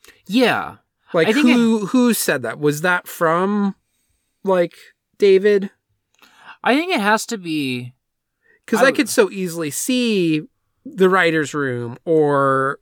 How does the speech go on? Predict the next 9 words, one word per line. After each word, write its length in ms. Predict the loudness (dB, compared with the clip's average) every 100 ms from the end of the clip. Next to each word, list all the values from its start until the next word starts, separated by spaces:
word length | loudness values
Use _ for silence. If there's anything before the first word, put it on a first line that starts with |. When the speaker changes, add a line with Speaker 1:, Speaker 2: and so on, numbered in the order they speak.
| _
Speaker 2:
people 280 | -8 -2 0
on 160 | 0
the 80 | -2
crew 260 | -2 0 0
or 60 |
whatever 600 | 0 -2 -2 -2 -2 -4 -10 -20 -20 _ 0
asking 440 | 0 0 -6 -10
about 320 | -8 -8 -6 -6
it. 200 | -6